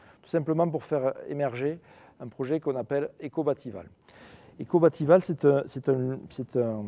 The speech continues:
c'est une structure qui, qui, qui permettra d'accueillir les, les, les acteurs du, du bâtiment pour qu'on puisse, autour de ça, fédérer, assister, implanter. Et ce projet verra le jour,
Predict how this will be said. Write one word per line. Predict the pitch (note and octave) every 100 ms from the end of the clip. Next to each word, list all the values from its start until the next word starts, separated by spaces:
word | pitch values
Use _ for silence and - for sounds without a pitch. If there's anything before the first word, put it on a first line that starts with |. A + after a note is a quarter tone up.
| G2 G#2
c'est | - -
une | E3+
structure | D3+ F#3 - C#3+ C#3+ D3+
qui, | - B2 A#2
qui, | - -
qui | -
permettra | B2 E3+ D#3+ D#3 - E3+
d'accueillir | C#3+ - C3+ C#3 D#3 A#2
les, | G#2+ G2+ G2+
les, | G2+ G2+
les | A#2 A2
acteurs | C3+ - D#3+ C#3
du, | A2 G#2
du | G#2
bâtiment | G#2 G#2+ - G2+ B2 E3+ _ _ _ _ _ _ _ _
pour | - D3+ -
qu'on | E3 D3
puisse, | - F3+ D#3+ - G#2+ - _ _
autour | - C#3 F3
de | D3+
ça, | C3 D3+ D3+ F#3+ _
fédérer, | - D#3+ D3+ C#3+ C#3+ D#3+ G3+ - _ _ -
assister, | D3+ D#3+ - - D#3 F#3 G#3 _ _ _ _ _ _
implanter. | D#3 D#3 D3+ C3 - - _ _ _ _ _ _ _ _
Et | D3 - - _ - _
ce | -
projet | D3 C#3+ A#2+ C3
verra | C#3 B2+ C#3+
le | C3
jour, | A#2+ C3+ E3 -